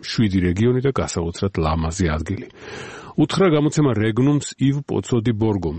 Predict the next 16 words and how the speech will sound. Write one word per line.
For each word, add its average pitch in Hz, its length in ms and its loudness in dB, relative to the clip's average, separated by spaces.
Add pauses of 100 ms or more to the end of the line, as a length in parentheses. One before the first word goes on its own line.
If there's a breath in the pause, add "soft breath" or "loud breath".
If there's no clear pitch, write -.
(140)
საფრანგეთის 90 560 -2
სენატში 98 480 0
საგარეო 90 320 0
საქმეთა 90 480 0
კომიტეტის 90 480 0
თავმჯდომარემ, 107 480 2
რომელიც 110 320 0
წარმოშობით 101 440 -2 (120)
კორსიკიდანაა. 90 840 -4 (500)
და 156 160 2
იმედი 139 240 2
გამოთქვა, 90 420 -4 (380 soft breath)
ჩვენ 107 320 2
სტუმრობას 110 600 0 (200)
სხვა - 360 -2 (200)
ევროპელი 92 420 0